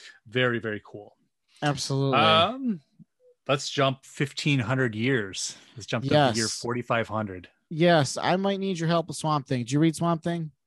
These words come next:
Speaker 1: I did. I did.
Speaker 2: Okay. So, uh, Swamp Thing comes to us by way of, uh, Ram V or Ram V.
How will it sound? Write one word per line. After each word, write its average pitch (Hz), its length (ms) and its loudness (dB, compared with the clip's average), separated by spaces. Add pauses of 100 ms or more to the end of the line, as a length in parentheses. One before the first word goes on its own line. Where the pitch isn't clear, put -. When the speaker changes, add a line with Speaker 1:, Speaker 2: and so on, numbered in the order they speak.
(500)
Speaker 1:
I 180 40 6
did. - 260 4 (140)
I 151 60 2
did. 139 240 0 (340)
Speaker 2:
Okay. 123 380 2 (360)
So, 196 420 -4 (160)
uh, 165 40 -10
Swamp 240 360 -8
Thing 220 340 -10
comes 185 380 -6
to - 160 -10
us 143 440 -6 (360)
by 139 380 4
way 147 340 6
of, 131 400 2 (320)
uh, 123 140 0
Ram 165 500 4
V 147 340 4
or 139 160 2
Ram 147 460 -2
V. 120 500 -4